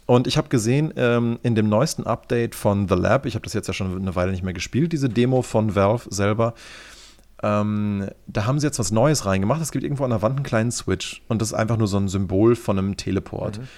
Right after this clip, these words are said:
Speaker 1: Ich dachte erst, „Hm, was, was stellt das denn um?“ Und ich hab's erst gar nicht richtig verstanden, weil das Icon nicht hundertprozentig klar war, bevor ich gemerkt hab, was es tut. Und zwar gibt es zwei verschiedene Teleport-Modi jetzt, ähm, in, in, in dieser Demo.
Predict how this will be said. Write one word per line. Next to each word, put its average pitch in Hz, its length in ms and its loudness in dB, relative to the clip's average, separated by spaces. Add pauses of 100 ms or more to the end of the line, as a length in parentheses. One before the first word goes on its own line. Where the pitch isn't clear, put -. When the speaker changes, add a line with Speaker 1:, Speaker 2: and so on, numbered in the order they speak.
(140)
Speaker 1:
Ich - 60 -20
dachte - 200 -10
erst, - 240 -8
„Hm, 87 460 -4
was, 78 200 -8
was - 120 -8
stellt 92 220 -4
das - 100 -6
denn - 140 -6
um?“ 139 180 2
Und 165 80 2
ich - 60 -4
hab's - 100 -6
erst 127 160 -2
gar 135 120 0
nicht 120 120 -4
richtig 120 240 -4
verstanden, 120 560 0
weil 104 80 2
das - 160 -6
Icon 110 320 -2
nicht - 300 -4
hundertprozentig 117 540 0
klar 113 220 2
war, 131 60 4
bevor 113 300 2
ich - 180 -4
gemerkt 104 380 -2
hab, - 100 -2
was 90 80 -2
es 87 160 -6
tut. 185 320 0 (560)
Und 131 160 -4
zwar 127 220 2
gibt 135 120 -4
es - 260 -8
zwei 127 260 4
verschiedene 135 400 -2
Teleport-Modi 143 1400 2 (160)
jetzt, - 420 -6 (800)
ähm, 110 560 0
in, 110 120 -4
in, 113 280 -6
in 110 160 -4
dieser 107 200 -2
Demo. 117 400 -2